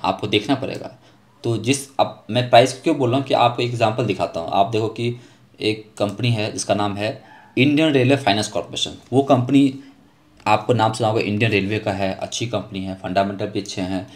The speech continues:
लेकिन ये जिस प्राइस पे इशू हुआ था उसके नीचे लिस्ट हुआ और क्लोज भी कर दिया उसके नीचे,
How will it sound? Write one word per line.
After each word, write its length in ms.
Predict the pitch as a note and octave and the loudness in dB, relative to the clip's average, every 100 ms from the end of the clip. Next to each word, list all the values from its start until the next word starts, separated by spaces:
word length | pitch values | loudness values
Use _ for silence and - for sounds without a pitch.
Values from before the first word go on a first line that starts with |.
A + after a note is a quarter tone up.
| - - | -20 -8
लेकिन 480 | F#2 A#2 A#2+ D3+ B2 - - | 0 2 4 2 0 -8 -12
ये 200 | F#2+ A2+ | 0 2
जिस 200 | B2 C#3+ | 4 0
प्राइस 300 | - A#2 A#2+ | 2 4 4
पे 180 | A#2+ C3+ B2+ - _ _ | 4 0 0 -6 _ _
इशू 200 | - - | -4 0
हुआ 180 | C#3+ A2 | 4 4
था 340 | - - - - _ _ | 2 -4 -10 -14 _ _
उसके 280 | B2+ B2+ - | -4 -2 2
नीचे 380 | C#3 B2 D#3+ D#3 - _ _ - | 2 4 0 -2 -10 _ _ -4
लिस्ट 300 | A2 B2 - | 2 2 2
हुआ 140 | F#2 - - - | -8 -10 -14 -12
और 120 | A#2+ B2 | -8 4
क्लोज 240 | C#3 C#3 | 6 8
भी 100 | D3 | 4
कर 180 | - F2 | 0 -2
दिया 220 | F2 E2+ | -4 -8
उसके 240 | - - - | -10 -14 -14
नीचे, 300 | - - | -14 -14